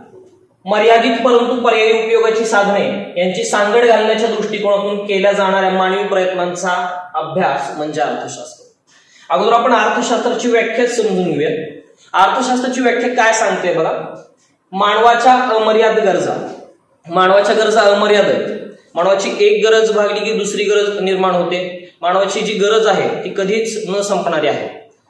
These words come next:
परंतु ते गरजा भागवण्याची जी साधनं आहेत ते मर्यादित आहेत, परंतु पर्यायी उपयोगाची साधने आहेत. म्हणजे नेमकं काय,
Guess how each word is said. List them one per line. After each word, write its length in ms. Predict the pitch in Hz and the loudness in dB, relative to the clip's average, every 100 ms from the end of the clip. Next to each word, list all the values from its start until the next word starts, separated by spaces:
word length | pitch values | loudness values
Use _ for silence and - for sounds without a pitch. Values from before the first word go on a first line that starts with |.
| _ _ _ - | _ _ _ 0
परंतु 680 | 240 240 - 151 151 - - - _ _ _ - | 4 4 2 -2 -4 -6 -12 -20 _ _ _ 0
ते 140 | 254 262 262 262 262 - - 196 170 | 4 4 4 0 -4 -10 -12 -8 -2
गरजा 360 | 220 220 277 | 2 2 2
भागवण्याची 600 | 269 - 214 220 233 226 226 | 2 2 2 2 2 0 -2
जी 100 | 240 | 0
साधनं 400 | 233 196 208 220 | 0 2 2 2
आहेत 320 | 196 160 - - - - - | 0 -2 -4 -8 -12 -16 -4
ते 80 | 247 | 2
मर्यादित 600 | 247 240 247 254 254 262 | 2 4 2 2 2 2
आहेत, 440 | 214 185 196 - - - | 2 2 -2 -6 -10 -4
परंतु 480 | 247 240 247 254 247 | 0 2 0 -2 0
पर्यायी 440 | 269 254 233 214 | 2 4 4 4
उपयोगाची 420 | 208 180 156 - - | 2 2 0 -2 -2
साधने 360 | 151 127 123 | -4 -2 -4
आहेत. 220 | - - - _ _ _ _ - | -8 -12 -18 _ _ _ _ -6
म्हणजे 280 | 185 196 233 | -4 0 2
नेमकं 320 | 226 233 240 | 2 0 0
काय, 440 | - 156 - - | 0 0 -4 -8